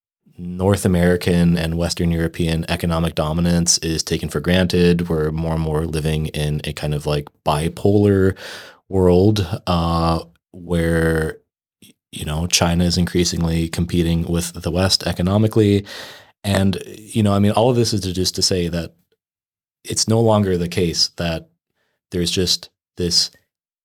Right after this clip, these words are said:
infinite abundance that we can take for granted. And, you know, there never was. Like, that, that abundance was being taken from somebody else. But I think that we're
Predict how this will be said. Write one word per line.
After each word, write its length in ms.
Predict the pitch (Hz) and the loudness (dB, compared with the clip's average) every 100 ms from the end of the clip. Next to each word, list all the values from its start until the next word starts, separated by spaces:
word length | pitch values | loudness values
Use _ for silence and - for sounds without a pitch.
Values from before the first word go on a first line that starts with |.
| _ _ | _ _
infinite 640 | - 107 104 110 95 87 - _ _ 95 | -2 0 0 0 0 0 -6 _ _ -6
abundance 800 | 87 87 82 147 69 - - - - | -2 -2 -2 -4 -2 -2 -2 -4 -8
that 240 | 87 80 | -6 -6
we 120 | 87 87 | -6 -4
can 160 | 85 | -4
take 220 | 80 87 | -2 -4
for 100 | - | -4
granted. 500 | 80 78 143 147 - - _ - | -8 -8 -6 -8 -8 -18 _ -8
And, 340 | 98 90 - - | -4 -4 -6 -2
you 140 | 123 | 0
know, 300 | 101 85 - _ | 2 -2 -6 _
there 120 | 117 113 | 2 4
never 240 | 135 82 | 6 4
was. 480 | 95 78 - - - | 2 0 0 -4 -2
Like, 140 | 90 87 | -2 2
that, 280 | 98 - | 2 2
that 160 | - 98 | 2 2
abundance 480 | 87 110 87 85 87 | 4 4 4 2 0
was 120 | 85 | -2
being 220 | - 87 | -2 -4
taken 340 | 76 98 90 80 | -2 -2 -2 -6
from 200 | - 80 | -6 -4
somebody 360 | 87 80 73 | -2 -2 -2
else. 360 | 82 73 - - - - - _ | -2 -2 -2 -2 -6 -20 -20 _
But 120 | - 82 | -6 -4
I 60 | |
think 260 | 80 98 - | 0 0 0
that 280 | 90 87 - _ _ _ _ _ _ | 0 0 -4 _ _ _ _ _ _
we're 540 | 90 92 87 85 85 | -4 0 0 0 -4